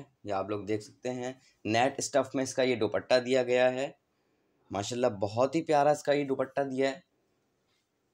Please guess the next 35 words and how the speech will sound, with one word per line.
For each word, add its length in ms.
फोर 200
बॉर्डर्स 400
के 100
ऊपर 240
इसका 200
दुपट्टा 400
है। 180
ये 60
आप 180
उसके, 220
अ, 580
लेस 340
देख 240
सकते 280
हैं, 160
कितनी 220
प्यारी 380
इसकी 260
ये 160
लेसेस 400
दी 260
गई 180
हैं, 120
गोल्डन 400
कलर 260
का 60
कॉम्बिनेशन 560
दिया 220
है, 180
बहुत 280
ही 60
प्यारा 300
माशाल्लाह 360
से 140
ये, 220